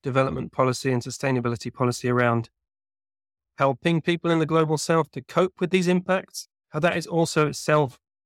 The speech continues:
political, or as she calls it, anti-political, how it serves these same interests that we've been talking about today. So, so yeah, not, not necessarily, uh, the sunniest of topics, but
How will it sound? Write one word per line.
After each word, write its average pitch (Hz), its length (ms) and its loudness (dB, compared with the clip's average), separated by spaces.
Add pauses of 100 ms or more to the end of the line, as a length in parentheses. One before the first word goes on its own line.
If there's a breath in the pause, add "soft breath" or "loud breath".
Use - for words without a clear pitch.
political, 127 560 -4
or 113 80 -6
as 110 60 -6
she 120 180 -8
calls 120 280 -14
it, - 120 -10
anti-political, 123 920 -4 (220)
how 131 120 -6
it - 100 -10
serves 143 380 0
these 123 180 -2
same 135 300 0
interests 123 560 -4 (380)
that 139 80 -8
we've 123 140 -2
been 117 220 2 (460)
talking 127 320 -2
about 120 240 0
today. 113 400 -2 (1160)
So, 131 400 2 (100)
so - 160 0
yeah, 147 240 4
not, 180 260 2
not 175 220 4
necessarily, 151 840 2
uh, 131 420 -2
the 127 120 -6
sunniest 180 540 2
of 175 100 -4
topics, 202 400 -2
but - 240 -4